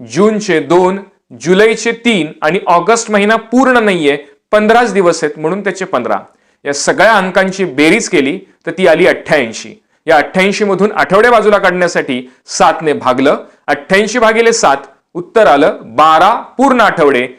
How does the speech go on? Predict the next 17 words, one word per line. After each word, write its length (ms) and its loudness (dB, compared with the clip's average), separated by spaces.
अधिक 320 0
जादाचे 580 0
दिवस 280 2
आपल्यासाठी 460 0
महत्वाचे 440 0
असतात 260 -4
ते 40 -8
चार 360 0
दिवस. 380 -8
आपलं 320 0
वर्ष 320 2
जे 140 0
आहे 260 2
ते 320 -12
एकोणीसशे 600 0
वर्ष 300 0
आहे. 260 0